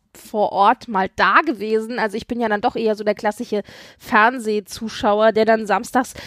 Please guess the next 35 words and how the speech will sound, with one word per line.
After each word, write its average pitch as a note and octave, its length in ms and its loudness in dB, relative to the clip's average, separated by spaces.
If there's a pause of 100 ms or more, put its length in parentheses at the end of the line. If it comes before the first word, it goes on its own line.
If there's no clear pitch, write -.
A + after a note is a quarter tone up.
(200)
einschaltet A3 520 0
und A3+ 80 -8
sich A3 100 -10
das - 80 -16
Finale G#3+ 340 0
anguckt A#3+ 340 -4
oder A3+ 180 4
jetzt A3 280 2
eben A3+ 240 0
auch G#3 180 2
ab G3+ 160 0
und A3+ 100 -8
zu A#3 120 -8
mal G#3+ 120 0
die G3+ 120 0
Halbfinale, A#3+ 480 2
tatsächlich A#3 380 -2
auch - 60 -4
nicht A3+ 140 -8
ganz A3+ 160 -2
so A#3+ 80 -2
treu G3 420 0 (360)
wie A3 320 2
so G#3+ 180 2
manch G#3 240 -2
anderer. A3+ 400 0 (760)
Weil G#3 260 4
ich A3 120 -2
für A#3 100 0
mich B3 120 0
tatsächlich A#3 320 -2
festgestellt B3 480 -2
habe, A3+ 260 0
wenn G#3+ 120 0
ich A3+ 120 -4